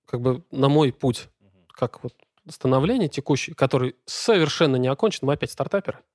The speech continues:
Speaker 2: Мгм. <laughs> Понимаю.
Speaker 1: Не, ну у нас реально, мы щас как бы по-серьезки взялись, э, за другие страны
Speaker 2: Мгм.
Speaker 1: и поняли, что, бляха-муха, успешный продукт в России, мы опять стартаперы, ну, где-нибудь там вот за пределами там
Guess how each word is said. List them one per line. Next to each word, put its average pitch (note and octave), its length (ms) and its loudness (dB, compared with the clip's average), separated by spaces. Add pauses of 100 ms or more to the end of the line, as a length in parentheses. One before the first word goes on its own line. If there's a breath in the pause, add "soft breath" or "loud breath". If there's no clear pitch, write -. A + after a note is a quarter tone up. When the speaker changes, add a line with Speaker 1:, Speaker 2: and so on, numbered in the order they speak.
Speaker 2:
Мгм. F#2+ 260 -10
<laughs> - 360 -16
Понимаю. F#2 520 -8
Speaker 1:
Не, D3 200 6
ну C#3+ 200 6
у D#3 40 4
нас D3+ 200 2
реально, C#3+ 280 2
мы A#2+ 80 -4
щас - 400 -6
как B2 160 -6
бы A#2+ 220 -6 (200)
по-серьезки C#3 600 0
взялись, B2 560 0
э, B2 300 -6
за B2 180 0
другие B2+ 300 0
страны G3+ 360 0 (280)
Speaker 2:
Мгм. G#2 360 -6 (560)
Speaker 1:
и C#3+ 420 2
поняли, E3 320 4
что, A#2+ 220 -8 (180)
бляха-муха, B2+ 600 -2 (380)
успешный C#3+ 540 2
продукт C#3+ 400 2
в D3 40 6
России, D3 520 2 (580)
мы C3 200 4
опять C3+ 260 2
стартаперы, C3 540 -2
ну, B2+ 80 -4
где-нибудь B2 480 0
там A2+ 200 -2
вот A#2 160 -14 (280)
за C#3+ 220 4
пределами B2+ 600 2
там A#2+ 220 -8